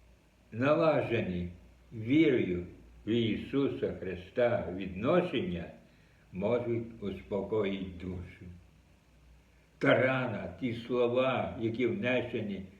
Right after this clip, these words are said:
вони будуть очищені. Вони будуть взяті, сказано,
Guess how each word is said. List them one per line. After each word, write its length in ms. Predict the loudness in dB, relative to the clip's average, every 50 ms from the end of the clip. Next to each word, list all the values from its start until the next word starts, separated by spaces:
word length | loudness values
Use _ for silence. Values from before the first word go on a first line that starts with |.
| -20 _ _
вони 340 | -4 -2 -2 0 0 0 0
будуть 420 | 0 0 0 0 0 -4 -6 -6
очищені. 1000 | -2 0 0 0 -2 -2 2 4 4 4 4 0 -2 -6 -8 -6 -6 -8 -10 -12 -16 -18 -20 -20 -20 -20 -20 -20 -20 -8 -2
Вони 200 | 0 0 2 2
будуть 440 | 4 4 4 4 4 2 0 -2 2
взяті, 540 | 4 6 6 6 6 4 2 0 0 -2 -2
сказано, 500 | 2 4 4 4 4 2 0 0 0 -2